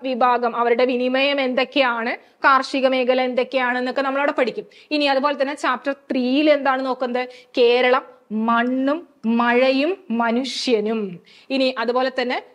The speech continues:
ഏ, ചാപ്റ്റർ ഫൈവില് ഭൂമി, കഥയും കാര്യവും, അല്ലെ?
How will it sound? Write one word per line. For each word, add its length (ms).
ഏ, 140
ചാപ്റ്റർ 400
ഫൈവില് 600
ഭൂമി, 480
കഥയും 320
കാര്യവും, 460
അല്ലെ? 220